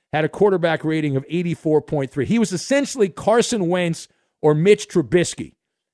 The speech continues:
If you didn't know, if you did a, a blind side-by-side taste test and you put Carson Wentz and Mitch Trubisky and Aaron Rodgers side by side, you wouldn't be able to tell the difference. Garbage.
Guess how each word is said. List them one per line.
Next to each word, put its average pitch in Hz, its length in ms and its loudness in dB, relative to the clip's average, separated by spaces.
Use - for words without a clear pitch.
If 160 180 -4
you 180 80 0
didn't 285 460 -2
know, 185 440 6
if 147 100 -6
you 208 80 -2
did 285 160 -2
a, 190 220 0
a 151 60 0
blind 233 760 2
side-by-side 220 1600 0
taste - 380 -2
test - 500 -8
and 170 200 -2
you 180 80 2
put - 260 -2
Carson 240 500 2
Wentz 208 460 -2
and 156 160 -2
Mitch 220 220 4
Trubisky 196 560 -2
and 156 160 -2
Aaron 190 240 0
Rodgers 151 600 0
side 202 260 2
by 180 140 0
side, 160 260 0
you 185 60 0
wouldn't 196 160 -2
be 180 60 4
able 165 180 0
to - 40 -4
tell 160 140 0
the 147 80 -4
difference. 170 340 -6
Garbage. 254 640 6